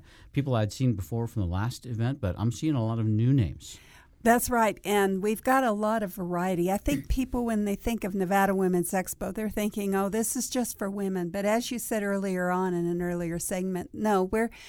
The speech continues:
Speaker 2: we're looking for the women and the men
Speaker 1: Mm-hmm.
Speaker 2: that come with them.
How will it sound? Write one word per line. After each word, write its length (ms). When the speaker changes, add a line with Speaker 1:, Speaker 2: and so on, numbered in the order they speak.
Speaker 2:
we're 240
looking 440
for 420
the 600
women 500
and 320
the 60
men 440
Speaker 1:
Mm-hmm. 320
Speaker 2:
that 320
come 320
with 300
them. 300